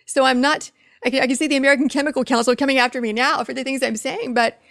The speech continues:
I just think that we need to do informed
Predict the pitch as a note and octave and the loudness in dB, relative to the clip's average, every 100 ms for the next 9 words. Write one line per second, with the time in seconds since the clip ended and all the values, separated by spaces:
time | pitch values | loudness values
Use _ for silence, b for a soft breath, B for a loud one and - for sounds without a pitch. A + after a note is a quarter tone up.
0 | b b b - B3 G3 - G#3+ B3+ - | b b b -2 0 0 0 0 0 0
1 | C#4 C4+ - _ _ - B3 B3 A#3 A#3+ | 0 0 -4 _ _ -2 0 2 0 0
2 | A#3 B3 A#3+ A3 - A3+ C4 - | -2 0 2 0 0 0 0 -2